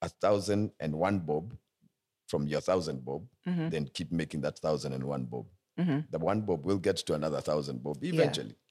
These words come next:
Speaker 2: Yeah.
Speaker 1: Yeah, even if it's once a day or it's once a week,
Speaker 2: Mm-hmm.
Speaker 1: don't rush the process.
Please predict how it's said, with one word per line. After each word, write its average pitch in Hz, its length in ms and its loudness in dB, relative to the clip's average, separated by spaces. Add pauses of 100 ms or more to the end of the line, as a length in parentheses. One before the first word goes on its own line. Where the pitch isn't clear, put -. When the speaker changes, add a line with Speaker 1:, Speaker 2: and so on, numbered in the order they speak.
Speaker 2:
Yeah. 160 300 2
Speaker 1:
Yeah, 73 160 2
even 98 200 2
if 78 80 -2
it's 76 120 -4
once 87 240 2
a 78 60 0
day 95 340 0
or 62 100 -6
it's 69 200 -4
once 85 260 0
a 78 80 0
week, 98 400 -6
Speaker 2:
Mm-hmm. 160 260 0 (340)
Speaker 1:
don't 95 260 2
rush 80 260 0
the 67 140 -4
process. - 500 -8